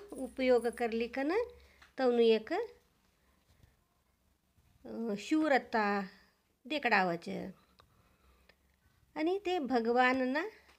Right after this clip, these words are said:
लई नजीक असेलाला, भगवानना लई विषय ते कळलेलाला. कवडूच ते सब्बी एक भगवाननु एक र-, नामनु रस काढीकन पी छोडेलाला छे ते. कैकम बोलीकन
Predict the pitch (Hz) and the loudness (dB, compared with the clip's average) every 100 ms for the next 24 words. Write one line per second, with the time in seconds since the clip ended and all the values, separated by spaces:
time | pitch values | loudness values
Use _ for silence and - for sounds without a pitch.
0 | 240 254 311 370 247 240 208 277 254 208 | -4 -2 0 -4 -2 0 0 -2 -4 -6
1 | 214 202 185 185 180 233 247 226 262 262 | -6 -6 -6 -6 -6 -4 -2 2 4 4
2 | 285 285 285 277 240 294 330 269 240 240 | 2 2 2 2 0 -2 -4 -6 -8 -4
3 | 269 277 359 403 285 277 269 240 247 214 | 0 0 0 -2 -4 -2 2 2 4 0
4 | 190 180 190 208 - - - - - - | 0 -2 -4 -6 -12 -20 -20 -20 -10 0
5 | 302 339 370 - 277 277 226 202 220 311 | 2 4 2 0 0 0 0 -4 -4 0
6 | 330 320 - _ _ 269 262 254 233 226 | 0 -2 -6 _ _ -2 -2 0 0 2
7 | 233 240 254 262 254 247 233 240 330 440 | 4 4 4 2 2 2 0 -2 -4 -4
8 | - _ _ _ _ - - 254 254 233 | -10 _ _ _ _ -18 -12 -2 2 2
9 | 220 220 214 202 208 247 240 233 262 277 | 2 0 -2 -6 -4 2 6 6 6 2
10 | 277 285 240 247 302 294 311 285 240 240 | 2 2 4 6 6 4 2 4 4 2
11 | 254 311 381 - - 330 330 277 214 202 | -2 -2 -4 -6 -4 -2 0 0 0 2
12 | 185 180 180 185 170 180 165 175 _ _ | 0 0 -4 -8 -8 -8 -8 -10 _ _
13 | _ _ - 226 220 233 220 226 240 247 | _ _ -6 -6 -2 -2 -2 -4 -6 -4
14 | 320 | -4